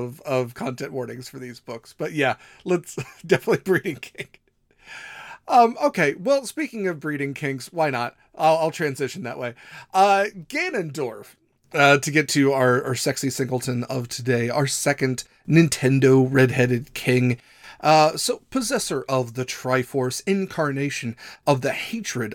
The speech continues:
of demise, the Dark Lord of Hyrule,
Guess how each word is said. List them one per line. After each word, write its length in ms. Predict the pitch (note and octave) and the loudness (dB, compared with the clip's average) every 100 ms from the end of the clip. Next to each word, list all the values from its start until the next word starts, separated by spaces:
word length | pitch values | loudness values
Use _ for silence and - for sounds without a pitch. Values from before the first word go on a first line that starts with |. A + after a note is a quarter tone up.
| - | 0
of 300 | C3+ B2 A#2 | 2 2 2
demise, 680 | C3 A#2+ C3 D3 B2+ A2+ - - _ D3 | 0 2 4 6 4 2 -4 -16 _ -4
the 100 | C3+ | 0
Dark 320 | D3 G#3 - | 0 0 -2
Lord 320 | F3 F3 E3+ - | 0 0 0 -2
of 180 | C3 - | -4 0
Hyrule, 520 | F3 F3 C#3+ C3+ A#2 | 2 4 4 4 2